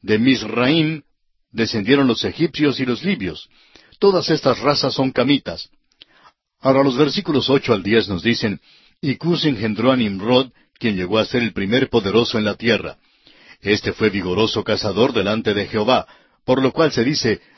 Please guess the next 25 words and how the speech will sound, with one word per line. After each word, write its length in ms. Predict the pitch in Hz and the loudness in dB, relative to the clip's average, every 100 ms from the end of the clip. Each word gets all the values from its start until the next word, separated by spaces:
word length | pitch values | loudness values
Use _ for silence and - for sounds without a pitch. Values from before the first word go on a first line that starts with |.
| _ | _
así 320 | 104 98 156 | -8 -2 0
como 280 | - 139 123 | 2 2 2
Nimrod, 540 | 113 101 95 123 147 - _ - | 0 -4 -2 0 0 -2 _ -12
vigoroso 600 | 104 - 98 139 - 123 | -8 -4 -2 -2 -2 -2
cazador 500 | 127 113 104 131 147 | -2 0 2 2 2
delante 420 | 104 107 117 104 | 0 0 -2 -4
de 140 | 98 | -6
Jehová. 380 | - 98 92 85 _ _ _ _ _ _ - | -6 -6 -6 -10 _ _ _ _ _ _ -2
Y 120 | 123 | 0
fue 140 | 175 | 0
el 80 | 180 | 0
comienzo 480 | 143 131 160 - 135 | 0 2 2 2 2
de 100 | 123 | 2
su 160 | 110 | 0
reino 460 | 104 131 151 143 123 | 0 0 2 0 2
Babel, 500 | 107 101 131 101 101 _ _ - | 0 2 2 2 -4 _ _ -4
Erec, 540 | 104 113 131 - - _ - | 0 2 2 -2 -18 _ -6
Accad 480 | 110 - 131 139 127 _ _ | -6 0 2 2 -2 _ _
y 180 | 117 101 | -6 -2
Calne 480 | 143 147 101 90 - _ | 0 2 0 -4 -10 _
en 200 | - 113 | -2 0
la 120 | 107 95 | 0 -2
tierra 380 | 117 131 120 | 0 2 2
de 100 | 104 | 0
Sinar." 480 | 98 107 98 85 - | -2 -4 -4 -6 -12